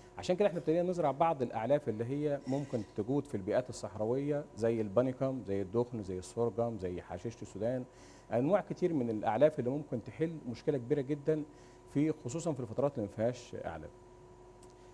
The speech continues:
بدأنا نك-، ن-، ن-، نستزرع الأزولة، والأزولة ده مصدر جيد للبروتين الحيواني عشان نكون، يكون فيما بعد بديل جزئي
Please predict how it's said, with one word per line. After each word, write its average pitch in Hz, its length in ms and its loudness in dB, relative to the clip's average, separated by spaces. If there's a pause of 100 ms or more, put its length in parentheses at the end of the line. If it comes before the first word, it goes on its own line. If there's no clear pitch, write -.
(220)
بدأنا 190 280 6
نك-، 170 260 -2
ن-، 123 260 0
ن-، 117 240 0
نستزرع 175 680 2
الأزولة، 110 500 0 (200)
والأزولة 127 300 0
ده 143 100 4
مصدر 143 300 2
جيد 147 220 2
للبروتين 117 600 -2 (120)
الحيواني 131 720 0
عشان 143 320 -2
نكون، 147 480 -2
يكون 107 420 -2
فيما 151 320 2
بعد 147 280 6 (180)
بديل 135 300 4 (100)
جزئي 175 480 -4